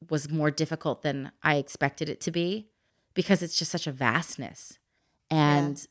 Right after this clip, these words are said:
Speaker 1: taking it out of the Yoo-Hoo room, I think, was also a mistake. But there's a
Speaker 2: Yeah.
Speaker 1: lot of people there for, you know, a student showcase show, but it was kind of like, eh, you know,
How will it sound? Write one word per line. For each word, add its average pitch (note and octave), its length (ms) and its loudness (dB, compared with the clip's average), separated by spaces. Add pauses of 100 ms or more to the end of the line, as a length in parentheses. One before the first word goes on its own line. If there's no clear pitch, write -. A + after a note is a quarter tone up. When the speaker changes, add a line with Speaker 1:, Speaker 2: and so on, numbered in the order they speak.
Speaker 1:
taking F#3+ 340 2
it F#3 80 4
out E3+ 140 10
of D#3+ 40 0
the E3 60 -4
Yoo-Hoo D#3 380 -4
room, D3+ 200 -4
I C#3+ 60 -4
think, C#3+ 160 -12
was D3 100 -12
also C3 300 -6
a C#3 40 -12
mistake. - 420 -10 (640)
But G#3 100 8
there's F#4 220 10
a - 20 10
Speaker 2:
Yeah. A4 60 10
Speaker 1:
lot G4+ 180 12
of G4 80 6
people G4 340 4
there D#3+ 400 2 (100)
for, F#3+ 520 8 (180)
you F#3 140 -4
know, E3+ 160 2
a E3 80 2
student G#3 260 -6
showcase G#3 460 0
show, D3+ 480 2
but E3+ 140 2
it G#3 120 -2
was C4+ 160 0
kind C4 300 -2
of B3 100 -6
like, G#3+ 320 -2 (300)
eh, C4 160 0 (960)
you F3+ 120 -2
know, E3+ 340 -2